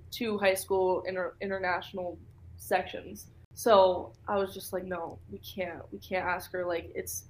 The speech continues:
she just wants to have her dinner in peace." Like, yeah, I don't know. I mean, I don't know. 'Cause I've, I've pretty much, like, met all the people that I'm like, "Wow, like, I look up to them."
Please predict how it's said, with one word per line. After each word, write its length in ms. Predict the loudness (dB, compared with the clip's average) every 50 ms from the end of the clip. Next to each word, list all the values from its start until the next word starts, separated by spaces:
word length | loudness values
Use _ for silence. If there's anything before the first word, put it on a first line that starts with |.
| -20 -20 -20 -16
she 200 | -12 -8 -8 -2
just 200 | -2 -2 -2 0
wants 240 | 0 0 0 0 -2
to 80 | -2 2
have 220 | 6 6 6 8
her 100 | 8 6
dinner 240 | 4 4 2 2 0
in 100 | 0 -2 -6
peace." 380 | -8 -6 -6 -6 -6 -6 -2 -2
Like, 280 | -2 -2 -2 -6 -10 -16 -20 -20 -20 -20 -20 -20 -20 -20 -20 -20 -20 -20 -20 -20 -20 -20 -20 -8 0
yeah, 240 | 2 2 4 4 4 4
I 80 | 6
don't 140 | 6 6 6
know. 260 | 6 6 4 4 0 -4 -6
I 120 | -4 0
mean, 260 | 2 2 2 2 0 0 -4 -10 -12 -14 -16 -18 -16 -12 -12
I 80 | -10 -6
don't 160 | -2 0 2
know. 420 | 4 4 6 4 4 0 -2 -6 -10 -18 -20 -20 -20 -20 -20 -20 -20 -20 -20 -20 -20 -20 -20 -20 -20 -20 -20 -20 -20 -20 -18 -12 -10
'Cause 100 | 0 4 4
I've, 160 | 4 4 4 4
I've 180 | 2 2 2 0
pretty 220 | -2 2 2 4
much, 300 | 6 4 4 4 4 2
like, 240 | 2 2 2 0 -6 -16 -20 -20 -20 -20 -20 -20 -20 -20 -20 -14 -12
met 420 | -10 -6 0 4 6 6 6 6 6
all 180 | 4 4 4
the 100 | 4 0
people 400 | -4 -4 -6 -4 0 2 2 4 6
that 140 | 4 4 4
I'm 120 | 2 -2
like, 200 | -4 -6 -8 -10 -12 -12 -4
"Wow, 300 | 0 2 4 4 2 0
like, 200 | -2 -6 -8 -10 -10 -6
I 120 | -2 0 0
look 240 | 2 2 0 2 2
up 140 | 0 0 0
to 100 | -2 0
them." 400 | 2 4 4 4 2 0 -4